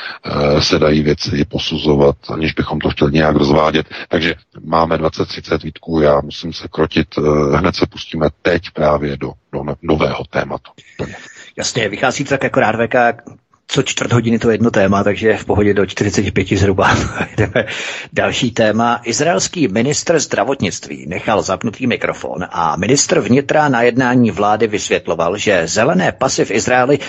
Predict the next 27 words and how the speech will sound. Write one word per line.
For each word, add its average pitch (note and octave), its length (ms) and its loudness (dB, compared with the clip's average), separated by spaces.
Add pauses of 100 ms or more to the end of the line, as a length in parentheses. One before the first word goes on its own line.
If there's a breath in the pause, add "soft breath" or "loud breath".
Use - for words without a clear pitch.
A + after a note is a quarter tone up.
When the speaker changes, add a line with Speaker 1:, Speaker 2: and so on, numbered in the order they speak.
(140 loud breath)
Speaker 2:
nemají A2+ 440 2
zdravotnické E2+ 840 -2
ani A#2+ 340 4
epidemiologické F2 800 0
opodstatnění, F2 760 -2 (280 loud breath)
ale F#2+ 140 2
slouží B2+ 520 2
jen A#2 160 4
jako B2+ 280 2
vydírání A2+ 600 2
k - 80 -8
obyvatel, G2+ 600 2 (280 loud breath)
nebo F#2+ 180 2
vydírání A#2+ 640 2
obyvatel A2+ 600 2
k - 100 -8 (100)
podstoupení E2+ 760 -2
očkování. D2 680 -6
A E2 100 -2
celé E3+ 300 2
to C#3+ 100 2
pohnojil C3+ 440 4
komentářem G#2 600 -2
o D#2 80 -8
tom, F#2 220 0 (300 loud breath)
že F2+ 200 2
v - 120 -14